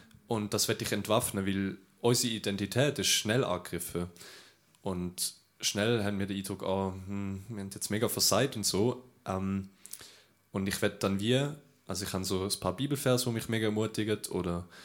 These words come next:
mache dann zum Beispiel Lobpreis, das ist einfach ein Zugang, wo ich schnell bei Gott dann bin und spreche dann Wahrheiten über mein Leben aus, so wie er mich sieht. Und dann habe ich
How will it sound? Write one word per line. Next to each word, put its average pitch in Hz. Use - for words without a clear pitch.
mache 98
dann 92
zum 95
Beispiel 92
Lobpreis, 107
das 95
ist 98
einfach 95
ein 92
Zugang, 101
wo 95
ich 92
schnell 107
bei 98
Gott 107
dann 104
bin 113
und 98
spreche -
dann 87
Wahrheiten 92
über 90
mein 90
Leben 90
aus, -
so 92
wie 95
er 95
mich 98
sieht. 151
Und 107
dann 107
habe 110
ich 98